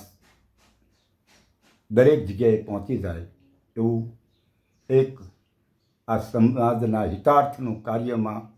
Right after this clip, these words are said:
ભગીરથ કાર્યમાં સહભાગી બને. તો દોસ્તો,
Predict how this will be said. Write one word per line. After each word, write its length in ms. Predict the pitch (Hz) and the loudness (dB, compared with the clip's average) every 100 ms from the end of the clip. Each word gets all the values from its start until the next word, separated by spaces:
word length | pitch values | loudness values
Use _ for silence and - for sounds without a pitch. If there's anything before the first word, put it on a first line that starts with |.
| _ _ _ _ _ _ - | _ _ _ _ _ _ -4
ભગીરથ 500 | 107 117 170 185 - 110 | 0 2 2 0 -4 -4
કાર્યમાં 500 | 107 104 101 95 92 | -2 -2 -4 -6 -8
સહભાગી 580 | 104 90 85 82 78 76 | -4 -4 -4 -8 -10 -14
બને. 260 | 82 82 - _ _ _ _ _ _ _ _ _ _ _ _ _ _ _ _ - | -14 -16 -20 _ _ _ _ _ _ _ _ _ _ _ _ _ _ _ _ -2
તો 140 | 131 131 | 4 4
દોસ્તો, 340 | 143 - 180 | 4 0 -2